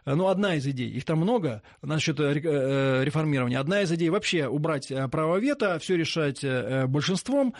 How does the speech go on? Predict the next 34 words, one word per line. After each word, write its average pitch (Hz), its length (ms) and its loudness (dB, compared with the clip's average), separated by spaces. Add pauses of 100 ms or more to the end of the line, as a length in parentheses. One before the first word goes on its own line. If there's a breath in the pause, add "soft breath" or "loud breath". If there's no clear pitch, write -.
(260 loud breath)
а 165 120 0
жизненно 180 340 2
важные 165 280 0
вопросы 208 380 0
американцы, 165 540 0
э, 131 440 0
думают 160 280 0
решать, 160 400 -2
э, 131 420 0
э, 127 40 0
тем, 214 180 0
что - 120 -4
они 214 120 0
просто 208 240 0
будут 185 160 0
набирать 196 340 2
это 135 140 -12
большинство. 131 460 -8
Потому 139 120 -6
что, 220 120 -2
ну, 254 80 4
у 196 40 2
них 170 220 -2
есть, 165 260 0
блок 170 240 0
нато 170 220 -4
есть, 226 160 -2
значит, 165 160 -2
все 240 120 0
страны 202 260 0
Европы 180 340 2
уже 160 140 0
под 175 120 -2
рукой. 113 400 -4